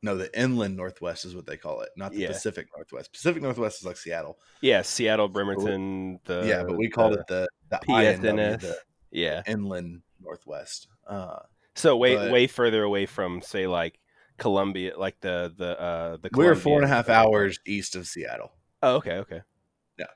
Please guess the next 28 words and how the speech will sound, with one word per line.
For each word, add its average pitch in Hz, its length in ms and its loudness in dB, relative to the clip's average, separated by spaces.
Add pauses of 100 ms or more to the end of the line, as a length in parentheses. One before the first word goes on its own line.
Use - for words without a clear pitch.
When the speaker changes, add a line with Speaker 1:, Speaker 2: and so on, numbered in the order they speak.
(680)
Speaker 1:
Which 104 200 -4
is, 95 240 -8
uh, 104 80 -4
like, 101 220 -2
complete 101 380 -4
opposite - 400 -6
side 73 160 -8
of 69 60 -10
the - 60 -16
state. - 260 -14 (360)
Speaker 2:
Right. 82 260 -4
Speaker 1:
So, 104 380 0 (800)
uh, 95 240 -6
I 117 100 4
was 123 220 2
there 107 640 4
when 98 120 -4
I 101 60 -4
turned 107 240 -8
twenty-one. 95 500 -8
And, 139 180 -2
like, 135 260 0
the 139 80 2
day 135 360 2
I 254 140 2
turned 147 320 -2
twenty-one 104 640 -4
wasn't 92 760 -8